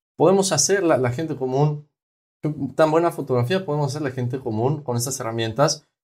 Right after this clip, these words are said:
y cómo se va diferenciando esto del, del, realmente del oficio del, del fotógrafo, ¿no? Que vamos a ir platicando sobre esto y algunas otras cosas el día de hoy. Pero antes,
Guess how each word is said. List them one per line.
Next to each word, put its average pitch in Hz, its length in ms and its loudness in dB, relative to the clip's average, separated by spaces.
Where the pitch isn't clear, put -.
y 117 120 -4
cómo 165 420 6
se - 160 0
va 127 140 4
diferenciando 143 640 0
esto 139 320 2
del, 117 340 2
del, 98 180 -12
realmente 131 460 0
del 117 220 4
oficio 127 480 0
del, 123 260 4
del 101 140 -6
fotógrafo, 117 640 0
¿no? 139 160 -4
Que 131 80 -2
vamos 131 260 -4
a 139 60 4
ir 131 260 2
platicando 117 480 2
sobre 120 280 0
esto 120 160 -6
y - 20 0
algunas 113 360 -2
otras 110 280 -8
cosas 104 340 -6
el 110 80 -4
día 117 140 2
de 127 100 4
hoy. 135 300 0
Pero 139 420 4
antes, 190 680 0